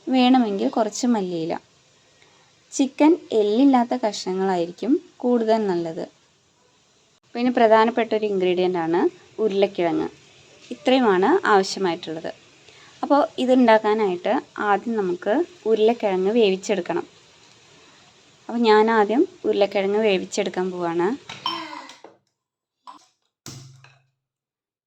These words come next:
ഉരുളക്കിഴങ്ങ് വെച്ചിട്ടുണ്ട്. ഏഹ്, ഇനി, ഏഹ്, ചിക്കനും വേവിച്ചെടുക്കണം. അപ്പോൾ ചിക്കൻ കുറച്ച് മഞ്ഞൾപ്പൊടി,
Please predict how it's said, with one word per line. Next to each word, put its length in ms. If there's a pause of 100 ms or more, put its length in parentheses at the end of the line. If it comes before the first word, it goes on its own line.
(220)
ഉരുളക്കിഴങ്ങ് 600
വെച്ചിട്ടുണ്ട്. 520 (560)
ഏഹ്, 200 (120)
ഇനി, 360 (100)
ഏഹ്, 380
ചിക്കനും 460
വേവിച്ചെടുക്കണം. 840 (200)
അപ്പോൾ 220
ചിക്കൻ 540
കുറച്ച് 260
മഞ്ഞൾപ്പൊടി, 640